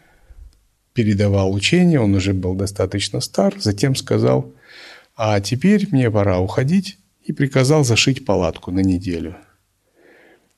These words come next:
Зашили палатку на неделю, и из палатки исходили радуги, разноцветные бинду. Там гремел гром, небо так странно менялось, пятицветные раду-, радуги появлялись.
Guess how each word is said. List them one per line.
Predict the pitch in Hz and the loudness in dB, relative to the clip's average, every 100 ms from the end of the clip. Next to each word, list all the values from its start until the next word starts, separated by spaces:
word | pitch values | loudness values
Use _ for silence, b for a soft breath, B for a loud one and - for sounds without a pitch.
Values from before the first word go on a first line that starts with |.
| _ | _
Зашили | 117 117 - 110 95 | -6 -2 0 0 0
палатку | 92 98 90 82 - | 0 0 0 -2 -2
на | 104 | 0
неделю, | 117 151 170 208 196 190 | 2 2 2 2 4 2
и | 151 117 104 | 0 0 0
из | 101 | 0
палатки | 110 123 147 - - | 0 0 0 -4 -12
исходили | 95 - 101 120 107 | -8 -8 -6 -4 -2
радуги, | 98 117 143 131 120 104 | 0 0 0 -2 -4 -2
разноцветные | 98 92 101 - - 101 - 95 | -4 -4 -6 -6 -2 -4 -2 -4
бинду. | 92 95 139 151 127 120 113 _ _ b b b b b b b | -4 -2 0 2 0 -2 -8 _ _ b b b b b b b
Там | 90 95 | -16 -4
гремел | 113 131 135 110 | 2 4 4 2
гром, | 101 110 139 139 123 | 2 2 2 2 2
небо | 135 135 | 2 2
так | 123 110 - | -2 -4 -6
странно | - 120 113 107 101 92 92 | -2 0 2 2 2 0 0
менялось, | 101 110 107 101 92 | 2 2 2 0 -2
пятицветные | - 101 - - 107 104 - 101 98 | -6 -10 -8 -8 -4 -4 -4 -4 -2
раду-, | 101 92 92 90 | -2 -4 -6 -6
радуги | 104 101 98 92 | -4 -4 -4 -10
появлялись. | - 98 92 92 87 87 - | -8 -4 -2 -2 -4 -6 -14